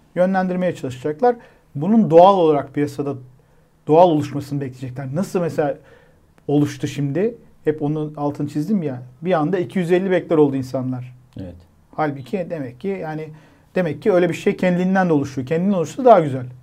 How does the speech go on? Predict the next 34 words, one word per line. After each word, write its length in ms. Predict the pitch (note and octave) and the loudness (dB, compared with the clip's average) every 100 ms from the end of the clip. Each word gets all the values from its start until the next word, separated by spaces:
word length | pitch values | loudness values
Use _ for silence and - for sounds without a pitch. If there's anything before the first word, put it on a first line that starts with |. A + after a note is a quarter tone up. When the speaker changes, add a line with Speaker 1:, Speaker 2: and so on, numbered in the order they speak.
| _ | _
Speaker 2:
Son 240 | - - G#3 | -20 -6 0
olarak 160 | B3+ | 0
şunu 180 | - G3+ | -2 -8
sorayım. 420 | G3 E3+ A#2+ G#3 - _ _ _ _ | -2 -2 -2 -4 -10 _ _ _ _
E, 100 | C3+ | -16
tabii 280 | B2+ F3+ A2 | -4 0 2
yani 180 | F2+ F#2+ - - - | 0 -2 -12 -8 -6
ekonomi 380 | B2 C#3 E3 | 0 2 4
yönetimine 380 | E3+ E3 - E3 | 4 2 2 0
güven 420 | C#3 B2+ C3+ D3 D3 - _ _ - _ _ _ - | 2 4 4 2 -2 -14 _ _ -20 _ _ _ -8
çok 200 | B2 - | -8 4
daha 140 | B2+ | 4
zor 220 | A2+ A#2+ | 6 4
bir 40 | E2 | 2
şey, 140 | F#2+ | -4
çok 160 | F2 F2+ | -6 -2
daha 120 | G#2+ | -2
kapsamlı 440 | A2 - G2+ G2+ E2+ | -2 0 0 0 -2
bir 40 | |
şey. 140 | - E2+ | -6 -2
Sadece 260 | G#2 G2 | -2 -2
ekonomiye 340 | G#2 A2 G#2 F#2+ | -4 -4 -2 -2
de 80 | |
bakmayan 360 | F2 E2+ E2+ D#2 | -2 -4 -10 -10
bir 60 | - | -6
şey. 200 | A2+ - - - - _ | -6 -6 -16 -20 -20 _
Ama 200 | C3 D3+ | -2 0
para 220 | D3+ D#3+ E3 | 6 6 8
politikası 500 | D#3+ - D3 F#2+ B2+ | 2 2 -4 -2 0
ve 100 | C3 | 2
Merkez 440 | B2+ B2 C3+ C3 | 2 0 -2 -2
Bankası 400 | A#2 A#2 B2 B2+ | -4 -4 -8 -4
özelinde 420 | A#2 G2 A2+ G#2+ | -4 -2 -2 -2
gidersek, 560 | G#2+ G#2 G2+ - D#2+ | 0 2 2 -2 -8